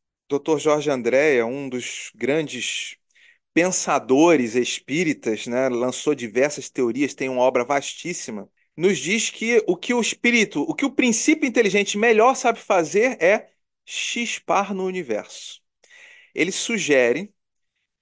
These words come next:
que a origem de todas as emissões energéticas são as inteligências.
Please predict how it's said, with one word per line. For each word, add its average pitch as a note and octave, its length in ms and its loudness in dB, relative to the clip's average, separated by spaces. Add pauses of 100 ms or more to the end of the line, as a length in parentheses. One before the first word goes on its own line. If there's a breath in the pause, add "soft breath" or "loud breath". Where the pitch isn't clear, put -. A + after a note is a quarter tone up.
(260)
que E3 240 2
a D#3+ 140 4
origem F3+ 680 4
de D3+ 120 0
todas A3 540 4
as F#3+ 160 4
emissões F3 580 -2
energéticas C#3+ 1200 -2 (1500)
são - 280 -4
as D3+ 140 -4
inteligências. D3+ 960 -10